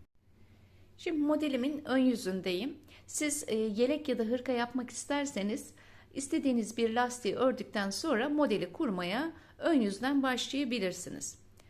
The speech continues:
Öncelikle ilk ilmeğimi düz olarak örüyorum. İkinci ilmeğimi de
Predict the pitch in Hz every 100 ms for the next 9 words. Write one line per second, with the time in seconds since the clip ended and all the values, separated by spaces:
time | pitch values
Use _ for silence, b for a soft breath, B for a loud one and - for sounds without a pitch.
0 | b b b - 381 370 339 262 190 240
1 | - - 320 - - 214 202 180 165 165
2 | 165 339 214 175 165 190 196 - 156 98
3 | 80 143 - - - - - - - -
4 | - - - - - - - - - -
5 | - - - - - - - - - -
6 | - - - - - - - 330 349 302
7 | 240 262 240 226 202 165 165 196 262